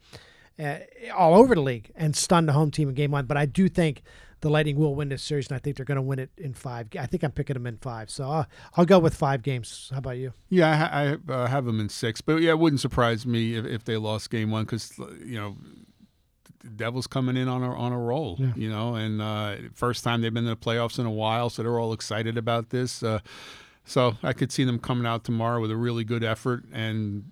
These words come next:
Speaker 2: you know, then the Lightning kinda like, you know, "We're not gonna run down the hill, we're gonna walk,
Speaker 1: <laughs> Right.
Speaker 2: and then, and then we'll win this series." You know, we, they, the Lightning know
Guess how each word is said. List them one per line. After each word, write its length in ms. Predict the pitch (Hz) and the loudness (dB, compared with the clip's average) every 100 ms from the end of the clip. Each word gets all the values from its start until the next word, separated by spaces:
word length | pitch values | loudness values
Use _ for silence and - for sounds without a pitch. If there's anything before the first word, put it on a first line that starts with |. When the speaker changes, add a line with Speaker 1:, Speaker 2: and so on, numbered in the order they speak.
| - - 143 | -18 -10 -4
Speaker 2:
you 120 | 120 | -2
know, 100 | 113 | 0
then 140 | 113 | -2
the 60 | 110 | -2
Lightning 480 | 110 107 110 107 - _ - | -2 -2 -2 -4 -8 _ -4
kinda 240 | 160 139 | 0 2
like, 280 | 127 117 - - - - - _ _ - | 0 -2 -4 -14 -20 -20 -20 _ _ 0
you 80 | |
know, 100 | 135 | 2
"We're 60 | 135 | 4
not 120 | 143 | 4
gonna 140 | - 127 | 4 4
run 240 | 139 139 | 4 4
down 220 | 127 120 | 2 2
the 80 | 113 | 0
hill, 160 | 120 117 | 0 0
we're 80 | |
gonna 160 | 120 113 | -2 -2
walk, 420 | 110 117 104 - | 0 2 0 0
Speaker 1:
<laughs> 40 | - | 0
Right. 160 | 131 180 | 2 2
Speaker 2:
and 340 | 147 147 117 | 2 2 2
then, 200 | 117 113 | 0 0
and 140 | 127 117 | 0 0
then 120 | 110 | 0
we'll 140 | 110 | -2
win 180 | 117 110 | 0 0
this 120 | 107 | -2
series." 540 | - 117 104 95 95 - | -4 -4 -4 -6 -8 -6
You 60 | |
know, 60 | 113 | -4
we, 220 | 143 165 | -4 -4
they, 220 | 147 190 | 0 -2
the 280 | 160 156 170 | -2 -8 -8
Lightning 360 | 170 175 170 156 | 0 2 4 4
know 380 | 151 139 123 | 4 4 2